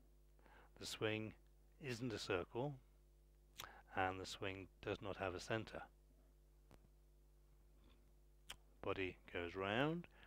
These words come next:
shifts to the left, and turns round the other way. It's impossible to follow those principles and keep the head in the same place.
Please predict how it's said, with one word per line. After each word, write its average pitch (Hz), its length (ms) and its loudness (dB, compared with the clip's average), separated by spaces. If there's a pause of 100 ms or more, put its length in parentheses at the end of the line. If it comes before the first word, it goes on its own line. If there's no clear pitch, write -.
(160)
shifts - 480 -2
to 101 60 -2
the 95 100 2
left, 120 360 8 (300)
and 127 140 -6
turns 90 360 0
round 92 240 2
the 101 140 4
other 110 180 4
way. 80 120 2 (480)
It's - 120 -10
impossible 98 540 2
to 95 100 0
follow 92 280 2
those 92 160 4
principles 92 760 -2 (280)
and 92 100 -4 (140)
keep 98 160 -10
the 95 80 -2
head 95 180 -2
in 87 100 -10
the 87 60 -10
same 87 340 -4
place. - 360 -4